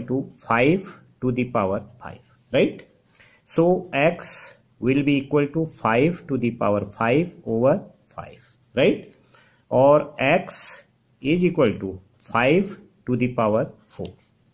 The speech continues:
right? और x will be equal to six hundred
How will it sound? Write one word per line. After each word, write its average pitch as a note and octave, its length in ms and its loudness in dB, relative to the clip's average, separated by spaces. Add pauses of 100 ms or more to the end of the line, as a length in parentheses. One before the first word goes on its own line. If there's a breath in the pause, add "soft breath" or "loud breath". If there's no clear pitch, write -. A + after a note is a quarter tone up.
right? - 380 0 (1700)
और B2+ 360 4
x D#3 460 -2 (100)
will B2+ 220 2
be C3+ 120 2
equal B2 380 0
to D#3+ 280 -2
six - 540 -4
hundred C3+ 540 2